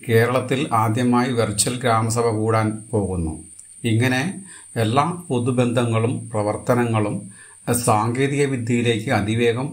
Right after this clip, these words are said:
മാറിക്കൊണ്ടിരിക്കുന്നു. ചർച്ചകളും രാഷ്ട്രീയ സമ്മേളനങ്ങളും വീട്ടിൽ കൊണ്ട് കൂടുന്നു. കൊറോണയ്ക്ക് മുമ്പുണ്ടായിരുന്ന സമയം പോലും ക്ലബ് ഹൗസ് പോലുള്ള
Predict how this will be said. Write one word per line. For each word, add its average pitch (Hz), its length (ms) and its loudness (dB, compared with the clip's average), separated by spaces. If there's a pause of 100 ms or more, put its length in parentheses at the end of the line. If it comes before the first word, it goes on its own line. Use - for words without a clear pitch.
മാറിക്കൊണ്ടിരിക്കുന്നു. 104 960 -2 (840)
ചർച്ചകളും 131 680 2 (480)
രാഷ്ട്രീയ 110 480 0
സമ്മേളനങ്ങളും 117 720 0 (120)
വീട്ടിൽ 107 400 -2
കൊണ്ട് 110 320 2 (480)
കൂടുന്നു. 87 460 -4 (420)
കൊറോണയ്ക്ക് 156 680 2
മുമ്പുണ്ടായിരുന്ന 147 920 0 (680)
സമയം 135 480 0
പോലും 120 360 0 (680)
ക്ലബ് 131 360 2
ഹൗസ് 147 300 -4
പോലുള്ള 131 440 2